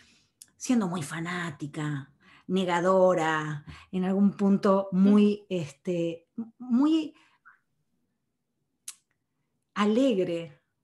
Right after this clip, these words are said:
Speaker 1: muy viajante, muy con nuevas filosofías". Y, bueno, ahora en esta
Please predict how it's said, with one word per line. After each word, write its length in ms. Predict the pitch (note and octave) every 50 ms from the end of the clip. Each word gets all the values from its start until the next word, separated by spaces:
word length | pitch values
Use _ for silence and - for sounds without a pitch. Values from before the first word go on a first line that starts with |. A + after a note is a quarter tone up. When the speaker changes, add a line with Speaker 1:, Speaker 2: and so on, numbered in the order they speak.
| _
Speaker 1:
muy 280 | - G#3 A#3 C4 C4+ C4+
viajante, 760 | A3+ A3+ A#3 F#3+ - - - A#3 A#3+ A#3 G#3+ F#3+ - - F3
muy 200 | F3+ G3 A#3 B3+
con 220 | B3 A#3+ A#3+ A3 A3
nuevas 260 | A3+ A#3 A#3 A3+ A#3
filosofías". 960 | - A3+ G3+ G3 F#3 - - F3 D3 - - A3 A3+ A#3 A3 F#3+ F3 - -
Y, 140 | F#3 F3 - - - - _ _
bueno, 320 | C4 C4 B3 B3+ - - _ _ _ _ _ _ _ _ _ _ _ _ _ _ _ _ _ _ _ _ _ _ _ _ _ _ _ _
ahora 340 | A#3+ B3+ D4 A4 A4+ G4 F4
en 120 | C#4 C4
esta 540 | D4+ F4+ F4 - - C#4 A3+ F#3 - -